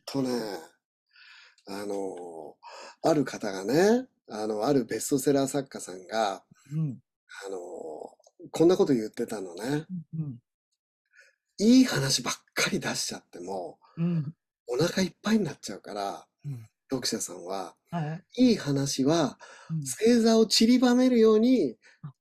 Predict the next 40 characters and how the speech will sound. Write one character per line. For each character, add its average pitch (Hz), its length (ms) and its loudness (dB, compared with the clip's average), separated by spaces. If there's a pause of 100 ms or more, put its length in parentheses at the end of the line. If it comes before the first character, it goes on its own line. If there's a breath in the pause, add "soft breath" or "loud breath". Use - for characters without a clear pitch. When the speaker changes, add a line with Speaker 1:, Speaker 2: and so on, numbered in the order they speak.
(100)
Speaker 1:
象 220 340 -2
徴 240 200 0
的 220 240 -2
に 202 80 2
配 185 200 -4
置 180 220 -4
し - 100 -8
て、 175 360 2 (220 loud breath)
Speaker 2:
う 202 40 -8
ん、 170 240 -4
う - 40 -4
ん。 - 20 -6
Speaker 1:
そ 240 300 -4
う 247 40 0
で 233 80 4
も 202 160 2
な 214 140 4
い、 202 380 0 (420 soft breath)
あ 113 180 -6
の、 110 100 -4 (760)
Speaker 2:
<laughs> - 60 -18
Speaker 1:
一 165 260 2
軍 220 200 4
と 214 120 6
二 196 160 4
軍 190 220 4
を 165 80 6
上 233 480 4
手 277 140 2
に 269 160 4
散 - 240 2
り 196 160 0
ば 196 180 0
め 139 180 2
て、 143 480 -2 (240)
Speaker 2:
は 233 100 -2
い、 - 40 -4
は 180 40 -4
い。 165 40 -6
Speaker 1:
あ 175 40 -4